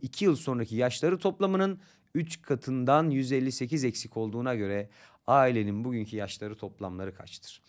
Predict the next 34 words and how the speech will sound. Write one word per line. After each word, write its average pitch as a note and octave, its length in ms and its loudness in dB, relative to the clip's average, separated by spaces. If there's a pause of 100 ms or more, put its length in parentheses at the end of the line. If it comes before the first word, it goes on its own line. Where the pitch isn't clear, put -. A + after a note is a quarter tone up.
(340)
Kim C3 340 0
var? C#3+ 340 4
Anne B2 460 2
var, E2+ 240 -6 (200)
baba B2+ 340 6
var, C3 320 6
çocuk A#2 400 -4
var. F#2 260 -4
Üçünün D3+ 360 -4
yaşları C3+ 380 -2
toplamından A#2+ 640 -6
bahsediyor. E2+ 460 -10 (420)
Bugün F#3 380 6
diyorum, A2+ 360 0 (300)
yaşları, G3 600 8
toplamları E3 680 6
bugün D#3+ 160 0
X - 260 -4
olsun. E2 300 -18 (640)
Diyor B3 160 10
ki C3+ 280 6
dört B3 340 12
yıl A3+ 140 2
önce F3+ 360 0
diyor, G2 220 -4 (140)
dört A3+ 320 12
yıl G#3 140 6
önceye F#3 400 10
gidiyorum. G#2 420 2 (360)
Dört A3 240 10
yıl F#3+ 100 0
önceye D#3+ 360 6
gittiğim C#3 440 2
zaman B2 400 2